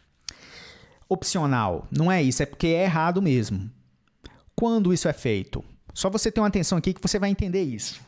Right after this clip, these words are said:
Questão das sílabas, ó. Italy, Itália, não é? Italian. Então, esse T aqui,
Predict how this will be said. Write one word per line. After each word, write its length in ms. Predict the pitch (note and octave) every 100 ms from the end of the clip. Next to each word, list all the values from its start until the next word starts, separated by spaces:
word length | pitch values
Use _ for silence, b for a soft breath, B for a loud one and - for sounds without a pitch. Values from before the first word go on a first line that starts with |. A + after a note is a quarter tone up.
| _ _ _ - - B B B B B -
Questão 260 | - C#3 E3+
das 160 | G3+ -
sílabas, 460 | F#3+ D3 A#2 B2
ó. 280 | D3 A#2+ - - - - - - - - _ - B B B B -
Italy, 520 | G3+ F3 A#2+ G#2 F#2 - -
Itália, 680 | F3+ - E3+ E3 G2 F2+ -
não 160 | - D3+
é? 200 | G3+ - B B B B B - - b b b b b b b _ -
Italian. 1200 | G3 G3+ F#3+ G3 - F#3 F3 D3+ C3 G#2+ F2+ D2+ - B B B B B - _ _ _ _ _ B B B B -
Então, 280 | D3 G#3 -
esse 440 | A#3 C#4+ - - D#3+
T 260 | - C#3+
aqui, 580 | B2 - G#3+ F3+ G2+